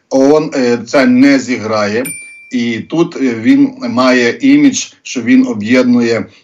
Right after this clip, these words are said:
е, цивілізаційну частину людства, і це його тішить, і це підтримує його керівництво. Зрештою, саме війна цьому допомагає, як не дивно, і, верніше, як це логічно, і інші країни мусять про це говорити,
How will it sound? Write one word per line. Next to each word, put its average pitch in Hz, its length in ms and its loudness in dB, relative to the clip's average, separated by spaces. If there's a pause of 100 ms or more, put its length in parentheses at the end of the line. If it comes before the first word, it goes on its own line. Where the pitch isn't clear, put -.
(140)
е, 101 220 -4
цивілізаційну 120 840 0
частину 120 520 -2
людства, 117 600 -2 (220)
і 104 100 -12
це 127 220 0
його 120 160 2
тішить, 175 360 -2
і 147 60 -6
це 147 160 0
підтримує 143 520 2
його 127 180 0
керівництво. 107 760 -6 (260)
Зрештою, 143 760 2 (100)
саме 135 360 2
війна 139 480 4
цьому 123 280 0
допомагає, 117 840 0
як 127 200 -2
не 131 140 4
дивно, 135 540 2
і, 117 280 -6 (160)
верніше, 113 440 -4
як 113 280 -2
це - 120 -4
логічно, 131 640 0 (300)
і 117 120 -4
інші 139 300 4
країни 139 240 4
мусять 139 480 2
про 120 120 -4
це 123 180 -2
говорити, 127 460 -2